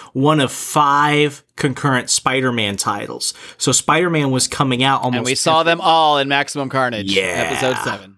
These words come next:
Speaker 2: Check it out.
Speaker 1: Yeah, and, and then for
Speaker 2: But
Speaker 1: X-Force to come on scene, I mean, you're dealing with a title that is somewhat familiar, but was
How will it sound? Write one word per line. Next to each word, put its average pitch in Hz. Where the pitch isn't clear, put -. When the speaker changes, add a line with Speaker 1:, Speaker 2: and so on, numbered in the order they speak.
Speaker 2:
Check 104
it 123
out. -
Speaker 1:
Yeah, 127
and, 127
and 165
then 160
for 156
Speaker 2:
But 135
Speaker 1:
X-Force 156
to 135
come 127
on 110
scene, 107
I 113
mean, 120
you're 123
dealing 143
with 131
a 127
title 143
that 120
is 135
somewhat 175
familiar, 175
but 151
was 139